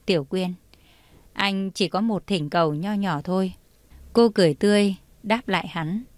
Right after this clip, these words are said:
"Anh làm em nổi hết da gà đấy, lão đại của tôi ạ." "Thật ra thì,"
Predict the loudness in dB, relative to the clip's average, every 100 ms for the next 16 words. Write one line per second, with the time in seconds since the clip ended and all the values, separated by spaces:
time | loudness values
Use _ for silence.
0 | -20 -20 _ _ -4 -2 -2 -4 -8 -4
1 | -4 -2 -4 0 0 0 -2 0 0 0
2 | -2 -2 -4 -4 -10 _ -4 -2 -2 -4
3 | -4 -4 -4 -2 -4 -6 _ _ _ _
4 | _ -6 -2 0 0 0 -2 0 0 -2
5 | -4